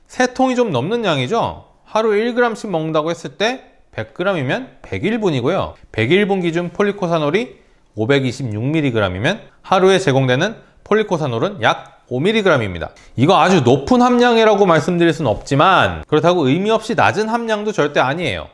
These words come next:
일반 식품에서 이 정도로 폴리코사놀 함량이 나온다면 저는 좋다고 생각합니다. 자, 또 하나 칭찬할 만한 점은 가공 및 건조 방식을 보다 자세히 알려주기 시작했다는 것입니다.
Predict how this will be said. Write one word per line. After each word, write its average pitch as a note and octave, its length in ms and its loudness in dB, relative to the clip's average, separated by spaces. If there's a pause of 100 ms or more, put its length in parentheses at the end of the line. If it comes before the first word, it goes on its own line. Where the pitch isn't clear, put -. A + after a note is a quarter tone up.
(120)
일반 E3+ 320 -2
식품에서 F#3+ 800 -4
이 C#3+ 100 -10
정도로 G#3+ 520 0
폴리코사놀 G3+ 520 -4
함량이 F3 280 -4
나온다면 A#2+ 580 -2 (160)
저는 F3 340 -10
좋다고 A#2 340 -6
생각합니다. C3 480 -6 (260)
자, G2+ 200 -6
또 A3+ 140 2
하나 A3 160 2
칭찬할 G#3+ 460 0
만한 F#3 260 -2
점은 D3+ 440 -4 (260)
가공 F3 340 -6
및 G#3 220 -4
건조 C#3+ 380 0
방식을 E3 400 -2
보다 D#3 280 -6
자세히 D3+ 480 -4
알려주기 A#2+ 380 -4
시작했다는 D3 520 -6
것입니다. G2+ 440 -4